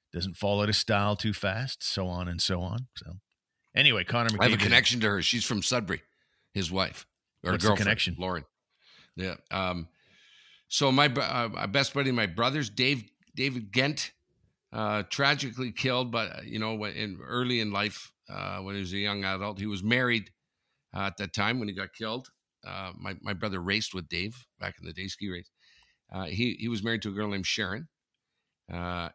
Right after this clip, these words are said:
Speaker 2: and, and, uh, after Dave died, m-, several years later, Sharon remarried and had Lauren.
Speaker 1: Huh.
Speaker 2: Yeah. With, uh, with the, with her new husband. Uh, so that's, I, I used to see her at the, you know, the golf tournament I go to, Stevie, ev-,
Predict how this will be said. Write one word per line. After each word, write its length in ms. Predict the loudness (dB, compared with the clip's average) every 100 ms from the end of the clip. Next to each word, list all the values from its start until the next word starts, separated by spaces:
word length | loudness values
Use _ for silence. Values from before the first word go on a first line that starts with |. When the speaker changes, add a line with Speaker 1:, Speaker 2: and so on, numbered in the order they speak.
| -6
Speaker 2:
and, 340 | -6 -6 -10 -20 -18
and, 300 | -12 -10 -10
uh, 140 | -10 -4
after 340 | -4 -4 -6
Dave 320 | -2 -4 -4
died, 300 | -4 -4 -4 -8
m-, 120 | -14 -12
several 400 | -8 -6 -4 -4
years 240 | -4 -6
later, 260 | -6 -6 -6
Sharon 400 | -6 -4 -2 -2
remarried 600 | 0 2 2 0 -2 -4 -12 _ _ _ _
and 160 | -6 -2
had 280 | 0 0 2
Lauren. 320 | 4 4 0 -6 _ _ _ _ -6
Speaker 1:
Huh. 180 | -6 -6 -12 _ _ _ _ _ _
Speaker 2:
Yeah. 160 | -6 -6 -10 -20 _ _
With, 300 | -10 -10 -8
uh, 240 | -6 -6 -8
with 160 | -10
the, 120 | -10 -12
with 180 | -12 -12
her 140 | -10 -12 -14 -20 -6
new 180 | -2 0
husband. 320 | -2 -6 -10 -14 _ _ _ _
Uh, 440 | -8 -4 -4 -4 -6 -12 _ _ _
so 280 | -2 -2 -2 -8 _ _
that's, 300 | -8 -6 -8 -10 _ _ _ _ _ _
I, 140 | -6 -2
I 60 | 0
used 180 | 2 2
to 60 | 2
see 160 | 2
her 100 | 2 2
at 120 | 0
the, 200 | -4 -4
you 120 | 0
know, 100 | 2
the 60 | 2
golf 220 | 2 2
tournament 300 | 2 -2 -2
I 20 |
go 100 | -4
to, 80 | -6
Stevie, 420 | -6 -6 -6 -8
ev-, 120 | -10